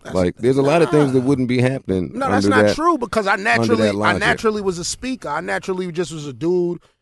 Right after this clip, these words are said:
Speaker 1: that, like, liked to kick it and be funny. So it was, it was natural, you know what I mean, just to go into that,
Speaker 2: But you're
Speaker 1: like,
Speaker 2: not a
Speaker 1: it's,
Speaker 2: podcaster.
Speaker 1: it's talking.
Speaker 2: But you're not
Speaker 1: Podcasting is talking.
Speaker 2: But you're not a podcaster.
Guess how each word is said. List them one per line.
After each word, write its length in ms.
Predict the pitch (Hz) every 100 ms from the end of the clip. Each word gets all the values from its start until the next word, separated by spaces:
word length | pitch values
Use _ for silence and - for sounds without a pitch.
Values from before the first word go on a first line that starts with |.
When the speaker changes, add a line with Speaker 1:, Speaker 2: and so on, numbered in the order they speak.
| _
Speaker 1:
that, 240 | 160 151 143
like, 220 | 147 135 _
liked 300 | 131 165 143
to 60 |
kick 320 | 131 190 180 180
it 200 | 165 -
and 160 | 147
be 140 | 143 165
funny. 480 | - 170 160 156 - - -
So 300 | 180 156 143
it 80 | 196
was, 200 | 196 147 160
it 80 | 175
was 180 | 175 120
natural, 600 | 143 208 226 165 135 87 -
you 100 | 151
know 100 | 170
what 80 | 160
I 20 |
mean, 240 | 165 165
just 240 | 139 165 -
to 60 |
go 260 | 139 147 143
into 180 | 131 143
that, 80 | 123
Speaker 2:
But 160 | 92
you're 80 | 95
Speaker 1:
like, 60 | 101
Speaker 2:
not 80 | 92
a 240 | - 110
Speaker 1:
it's, 100 | 113
Speaker 2:
podcaster. 360 | 76 73 - 65
Speaker 1:
it's 140 | -
talking. 600 | - 190 185 - 113 92 -
Speaker 2:
But 160 | 87
you're 80 | -
not 220 | 180 180
Speaker 1:
Podcasting 340 | - 175 170 170
is 140 | -
talking. 240 | - 220 -
Speaker 2:
But 160 | 95
you're 80 | 98
not 220 | 98 120
a 40 | 120
podcaster. 760 | 120 135 135 76 64 - -